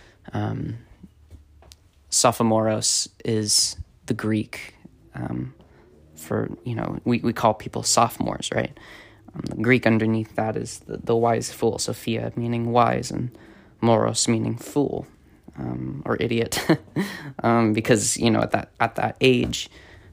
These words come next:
uh, you have these teens who think that they're wise,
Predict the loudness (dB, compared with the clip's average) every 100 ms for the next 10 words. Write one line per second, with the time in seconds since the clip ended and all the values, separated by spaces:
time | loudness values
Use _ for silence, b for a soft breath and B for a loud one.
0 | -8 -4 -2 0 0 0 -2 -4 -4 -6
1 | -10 -18 -20 -20 -20 -20 -8 2 2 4
2 | 0 0 -2 2 4 4 0 -2 -2 -2
3 | -6 -10 0 2 2 -2 -6